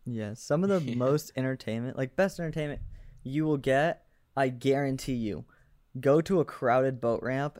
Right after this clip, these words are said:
Speaker 1: and just watch.
Speaker 2: Yeah.
Speaker 1: <laughs> It is hilarious, just the amount of people
Speaker 2: <laughs>
Speaker 1: that you can
Speaker 2: Don't
Speaker 1: tell
Speaker 2: know what
Speaker 1: who's
Speaker 2: they're
Speaker 1: had
Speaker 2: doing.
Speaker 1: experience. You can tell who hasn't had experience, and, like, you could tell who has experience, but just could not
Speaker 2: Yeah.
Speaker 1: be bothered.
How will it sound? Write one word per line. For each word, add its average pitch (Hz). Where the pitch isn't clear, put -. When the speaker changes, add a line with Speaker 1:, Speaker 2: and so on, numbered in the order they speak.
Speaker 1:
and 117
just 110
watch. -
Speaker 2:
Yeah. 107
Speaker 1:
<laughs> -
It 147
is 139
hilarious, 127
just 131
the 131
amount 117
of 135
people 139
Speaker 2:
<laughs> 147
Speaker 1:
that 143
you 151
can 214
Speaker 2:
Don't -
Speaker 1:
tell 143
Speaker 2:
know 175
what 165
Speaker 1:
who's 147
Speaker 2:
they're 104
Speaker 1:
had 127
Speaker 2:
doing. 127
Speaker 1:
experience. 123
You 147
can 175
tell 143
who 139
hasn't 131
had 160
experience, 185
and, 135
like, 123
you 139
could 160
tell 139
who 139
has 131
experience, 175
but 139
just 131
could 143
not 120
Speaker 2:
Yeah. -
Speaker 1:
be 120
bothered. 101